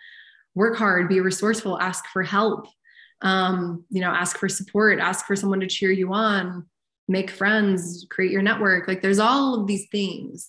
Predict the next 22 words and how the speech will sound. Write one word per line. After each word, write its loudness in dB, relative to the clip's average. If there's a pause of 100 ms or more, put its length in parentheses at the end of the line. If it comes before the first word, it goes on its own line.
that, -6 (580)
you -6
know, -2
when 0
I 4
look 0
back -2
on -4 (720)
building 2
the 0
business, -4
creating 2
the -2
life -4
that -6
we -4
have -4
now, 0
like, -6 (1040)
there's 4
no, 4 (460)
like, -4